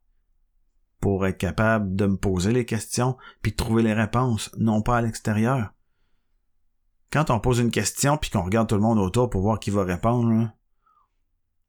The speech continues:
ben, c'est peut-être déjà un indice que vous avez tendance à chercher les réponses à l'extérieur. Qui je suis, là ?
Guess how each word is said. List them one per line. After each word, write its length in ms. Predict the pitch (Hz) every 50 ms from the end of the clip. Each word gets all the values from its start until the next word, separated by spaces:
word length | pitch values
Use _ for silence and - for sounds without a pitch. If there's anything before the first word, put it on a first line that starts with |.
| _ 110
ben, 140 | 101 92 90
c'est 180 | - 101 90
peut-être 160 | - 117 117
déjà 200 | 107 101 92 104
un 80 | 107 104
indice 440 | 98 95 92 90 104 110 113 - -
que 520 | - 95 90 90 87 87 85 85 80 82 85 87 - _ _ _ _ _ _ _
vous 260 | 101 92 92 92 87
avez 220 | 92 87 87 95 90
tendance 380 | - 87 82 85 87 90 - 87
à 40 | 85
chercher 300 | - - - - - 98
les 60 | 87
réponses 340 | 90 85 - 90 87 - -
à 60 | 85
l'extérieur. 680 | 80 76 - - 78 76 78 78 78 82 80 - _ _ _ _ _ _ _ _ _ _ _ _ _ _ _ _ _ _ _ _ _ _ _ _ _ _ _ _ _ _ _ _ _ _ _ _ _ _ _ -
Qui 100 | - 110
je 60 | -
suis, 300 | - - - 98 107 110
là ? 200 | 101 95 92 95